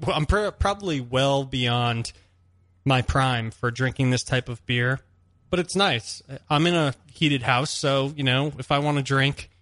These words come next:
a, a nice citrus I P A when it's sixty-five degrees or sixty degrees out, then I'm gonna do it. I like it. It's, it's actually pretty good.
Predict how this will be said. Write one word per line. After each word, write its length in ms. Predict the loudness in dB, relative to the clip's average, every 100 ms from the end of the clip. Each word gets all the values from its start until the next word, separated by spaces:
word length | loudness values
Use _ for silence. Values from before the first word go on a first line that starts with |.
| _ _ _ 0
a, 400 | 2 4 2 -2 _ _ _ _ _ _ _ _ _
a 60 | 2
nice 240 | 4 2
citrus 500 | 0 -2 0 -4 -4 -12 _ _
I 180 | 0 0
P 260 | 2 2 4
A 400 | 2 0 -2 -8 _ _ _ _ _ 0
when 140 | 2
it's 380 | 2 -2 -8 -10 -16 _
sixty-five 800 | -4 0 -2 0 -4 2 2 2
degrees 400 | -2 0 2 0
or 60 | -2
sixty 340 | -4 -4 -2
degrees 680 | -2 0 2 2 0 -4 -12 _ _ _ -2
out, 320 | 0 -2 -2
then 100 | 0
I'm 60 |
gonna 160 | 2 2
do 160 | 0 -2
it. 100 | -4 _ -20 -20 _ _ 0
I 100 | 2
like 220 | 2 0
it. 80 | -4
It's, 240 | -4 -8
it's 200 | -8 -2
actually 280 | -2 0 -4
pretty 180 | -4 0
good. 260 | 0 0